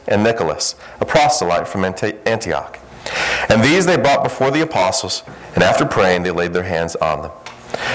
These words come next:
The word of God kept on spreading, and the number of the disciples continued to increase greatly in Jerusalem,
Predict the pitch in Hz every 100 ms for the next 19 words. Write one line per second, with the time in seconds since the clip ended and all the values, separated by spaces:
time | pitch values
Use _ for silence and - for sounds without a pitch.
0 | - 107 139 139 123 139 - - 139 131
1 | 117 - 139 127 101 95 98 113 131 127
2 | 127 - 101 98 98 - 95 - 131 135
3 | 143 135 - 98 - - 123 - 95 85
4 | 80 82 85 - 87